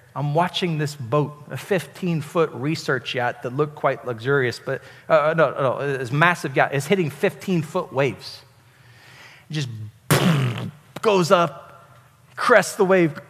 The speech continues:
and what's all the water do? And the, the whole deck is covered, and I'm starting to sweat. And then I'm feeling cold and wet, and I realized I'd spilled my ice water, and it was like this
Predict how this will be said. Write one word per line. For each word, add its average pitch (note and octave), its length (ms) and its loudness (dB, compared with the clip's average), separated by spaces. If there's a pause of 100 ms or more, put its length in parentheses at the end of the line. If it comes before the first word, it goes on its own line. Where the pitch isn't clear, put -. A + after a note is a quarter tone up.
(200)
and - 1000 2
what's F#3+ 220 4
all F#3+ 100 6
the E3+ 60 2
water E3 200 4
do? C3+ 160 -2 (1300)
And D#3 160 2
the, B2 140 -2 (220)
the D#3+ 100 4
whole A3+ 160 6
deck F#3 360 0
is E3 140 2
covered, E3+ 460 2 (140)
and F3+ 80 -2
I'm C4 180 4
starting G#3 340 2
to C3+ 60 -2
sweat. - 460 4 (440)
And G#3 100 6
then G#4+ 100 6
I'm B3+ 160 6
feeling A#3+ 380 4 (100)
cold G#3+ 580 6 (340)
and F3+ 300 2
wet, C4+ 280 6 (120)
and F#3 120 6
I G4+ 40 6
realized A#3 320 4
I'd D3+ 160 2
spilled A#3+ 280 2
my G3 160 2
ice B3 240 2
water, C3+ 320 4
and E3+ 80 0
it G#3+ 40 -2
was G#3 180 0
like F3+ 180 6 (180)
this - 380 -2